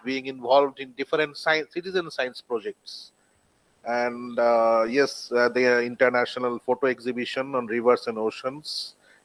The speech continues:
and the short science films. In fact, we also have similar kind of activities in our museums, science museums in India. Maybe in the co-, coming days, we can have a synergy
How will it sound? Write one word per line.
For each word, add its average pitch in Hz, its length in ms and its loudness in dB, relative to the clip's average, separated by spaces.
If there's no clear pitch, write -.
and 143 240 6
the 135 80 2
short 123 260 6
science 113 280 -2
films. 117 300 -6
In 127 120 -6
fact, 160 360 6
we 156 180 4
also 160 480 6
have 143 340 4
similar 143 360 -2
kind 135 260 -4
of 127 100 -2
activities 131 720 -6
in 123 160 -6
our 123 160 2
museums, 123 580 0
science 127 360 -4
museums 120 440 -2
in 120 120 -8
India. 135 460 4
Maybe 139 280 4
in 143 120 0
the 139 100 6
co-, 123 380 -2
coming 147 400 0
days, 151 420 4
we 131 100 -6
can 135 280 -4
have 131 260 4
a 135 160 4
synergy 147 640 -4